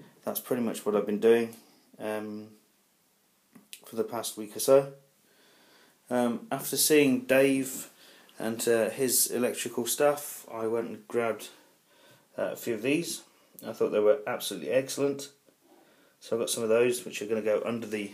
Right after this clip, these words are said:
under the board, uh, to, uh, to provide lighting for, uh, sorry, s-, um, power for lighting, that kind of stuff. So that should save me a heck of a lot of trouble.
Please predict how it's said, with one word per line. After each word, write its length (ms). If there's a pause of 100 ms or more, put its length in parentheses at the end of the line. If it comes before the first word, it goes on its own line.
(320)
under 160
the 100
board, 320 (1600)
uh, 200
to, 400
uh, 180 (320)
to 100
provide 380
lighting 360
for, 300 (640)
uh, 140
sorry, 280
s-, 200
um, 300
power 300
for 140
lighting, 500 (180)
that 180
kind 160
of 40
stuff. 320 (1400)
So 140
that 100
should 200
save 260
me 240
a 60
heck 240
of 100
a 20
lot 120
of 80
trouble. 280